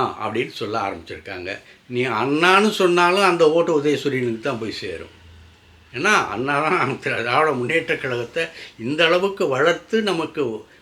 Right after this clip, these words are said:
ஒரு தமிழகத்தினுடைய உரிமை குரலாக அந்த கழகம் இருக்கு, இருந்துட்டுருக்கு. அதுதான் மீண்டு வரணும் அப்படிங்கிறதுக்காகத்தான் நான் சொல்றேன். நீங்க தான் கழகத்தினுடைய அடைமொழிகளை, சிறப்பு பெயர்களை எடுத்து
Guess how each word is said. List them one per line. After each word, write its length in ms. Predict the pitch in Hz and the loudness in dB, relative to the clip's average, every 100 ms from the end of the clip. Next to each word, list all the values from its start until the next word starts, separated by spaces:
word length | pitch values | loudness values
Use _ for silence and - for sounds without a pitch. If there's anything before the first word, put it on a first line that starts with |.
| - | -12
ஒரு 480 | 131 117 107 101 - | -8 -6 -6 -8 -8
தமிழகத்தினுடைய 840 | 143 190 208 185 - 151 135 120 110 | -4 0 2 0 0 -2 -2 -4 -4
உரிமை 340 | 131 180 202 202 | -2 0 0 0
குரலாக 500 | - 160 160 147 156 | -2 0 2 2 2
அந்த 160 | 175 127 | 0 -2
கழகம் 400 | 120 120 127 113 | -4 -4 -4 -6
இருக்கு, 240 | 101 - - - - - - - - | -10 -14 -20 -20 -20 -20 -20 -18 -6
இருந்துட்டுருக்கு. 640 | 143 170 139 127 123 - - _ _ _ _ _ _ _ | -2 -2 -4 -8 -12 -14 -16 _ _ _ _ _ _ _
அதுதான் 380 | 117 135 147 180 | -6 -2 2 2
மீண்டு 280 | 156 185 175 | 2 2 2
வரணும் 420 | 135 139 147 160 | 2 0 0 -2
அப்படிங்கிறதுக்காகத்தான் 960 | 123 147 143 135 120 117 117 120 180 170 | -2 -2 -2 -2 -6 -6 -6 -6 -6 -6
நான் 180 | 131 127 | -6 -6
சொல்றேன். 340 | 123 127 202 233 - - _ - | -2 -2 -2 -4 -16 -20 _ -8
நீங்க 480 | 117 185 277 269 208 | -2 4 6 6 4
தான் 580 | 127 104 107 151 233 247 _ _ _ _ _ _ _ _ _ _ _ - | 2 -2 -2 0 -2 -6 _ _ _ _ _ _ _ _ _ _ _ -6
கழகத்தினுடைய 760 | 117 160 170 170 165 139 131 113 87 _ _ _ _ | -2 0 0 -2 -2 0 -2 -2 -6 _ _ _ _
அடைமொழிகளை, 720 | 123 165 175 175 147 123 143 | 0 2 4 4 4 4 2
சிறப்பு 400 | 180 156 180 185 | 2 2 2 0
பெயர்களை 520 | 151 151 143 123 120 151 135 | -2 2 2 2 0 0 0
எடுத்து 320 | 156 - | -2 0